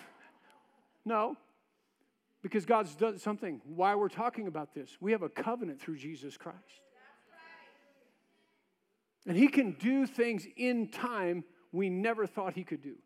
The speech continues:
He can redeem time like nobody else can redeem time. He lives in eternity where things are the same. He can move. He can speed things up. He can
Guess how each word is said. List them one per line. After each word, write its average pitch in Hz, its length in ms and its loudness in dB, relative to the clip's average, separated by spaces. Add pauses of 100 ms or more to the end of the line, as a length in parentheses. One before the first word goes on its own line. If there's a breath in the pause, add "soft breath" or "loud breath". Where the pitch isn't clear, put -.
(140 loud breath)
He 262 160 8
can 247 180 2
redeem 226 460 4
time 240 380 -2
like 214 240 2
nobody 220 320 2
else 202 160 0
can 175 220 -4
redeem 175 380 -2
time. 147 280 -6 (160 loud breath)
He 294 160 12
lives 285 260 6
in 254 160 4
eternity 220 540 0
where 190 140 2
things 214 280 -2
are 214 60 -4
the 196 100 -2
same. 196 320 -2
He 156 100 0
can 196 140 0
move. 240 300 4 (140 loud breath)
He 233 100 4
can 214 160 2
speed 247 400 2
things 220 240 2
up. 240 180 4
He 254 100 2
can 220 160 2